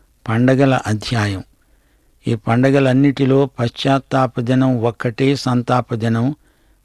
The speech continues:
మిగతావన్నీ ఆనందించేవే. ఈ పండగలన్నీ కలిసి దేవుని కాల నిర్ణయ పట్టిక అవుతాయి.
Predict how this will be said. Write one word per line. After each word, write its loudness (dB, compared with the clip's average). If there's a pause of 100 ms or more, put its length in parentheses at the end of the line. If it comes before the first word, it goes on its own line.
మిగతావన్నీ 2 (120)
ఆనందించేవే. 0 (760)
ఈ 2
పండగలన్నీ 2
కలిసి -2
దేవుని 2
కాల 0
నిర్ణయ 2
పట్టిక -4
అవుతాయి. -2